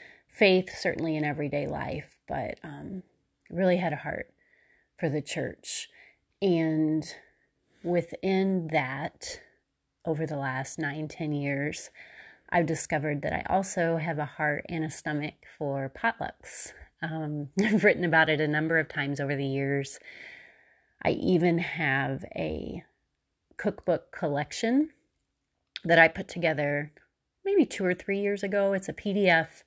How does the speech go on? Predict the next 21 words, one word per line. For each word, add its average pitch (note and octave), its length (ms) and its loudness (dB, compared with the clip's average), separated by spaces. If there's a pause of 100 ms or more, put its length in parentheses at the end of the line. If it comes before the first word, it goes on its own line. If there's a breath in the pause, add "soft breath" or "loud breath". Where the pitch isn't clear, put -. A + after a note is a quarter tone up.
(600 loud breath)
of E3+ 280 8
recipes E3 920 0 (100)
from D3 600 -2 (680)
different E3+ 460 -2 (160)
people D#3+ 480 2
that C#3 240 -4
they D#3+ 180 4
would D#3 240 4
bring D3 440 -2
to C#3 240 -8
a D3+ 60 -8
church - 440 -12
potluck. - 560 -8 (560 loud breath)
So E3 340 8
oftentimes D#3 1160 -2
it's - 540 -4
comfort G#3+ 500 2
food E3+ 560 2
or D3 540 2 (1300 soft breath)
regional F#3 920 4
ethnic F3 800 0